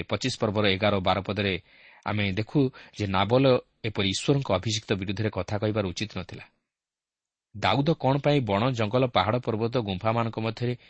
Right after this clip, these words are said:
ଘୁରି ବୁଲୁଥିଲେ, ତାହା ଦାଉଦ ଜାଣିଥିଲେ, କିନ୍ତୁ ନାବଲ ଏପରି ଦାଉଦଙ୍କୁ ଦୋଷାରୋପ କରିବାର ଅନୁଚିତ ଥିଲା। କିନ୍ତୁ ବର୍ତ୍ତମାନ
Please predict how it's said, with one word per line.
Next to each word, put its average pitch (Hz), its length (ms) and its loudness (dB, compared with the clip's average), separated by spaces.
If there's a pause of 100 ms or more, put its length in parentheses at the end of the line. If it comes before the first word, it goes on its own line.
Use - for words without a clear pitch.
(380)
ଘୁରି 123 260 2
ବୁଲୁଥିଲେ, 151 380 4 (560)
ତାହା 117 200 4
ଦାଉଦ 107 360 4
ଜାଣିଥିଲେ, 117 420 -2 (680)
କିନ୍ତୁ 135 160 4
ନାବଲ 113 340 4
ଏପରି 170 260 2
ଦାଉଦଙ୍କୁ 131 420 2
ଦୋଷାରୋପ 123 400 0
କରିବାର 131 320 0
ଅନୁଚିତ 127 380 -6
ଥିଲା। - 200 -14 (920)
କିନ୍ତୁ 101 120 -2
ବର୍ତ୍ତମାନ 104 380 0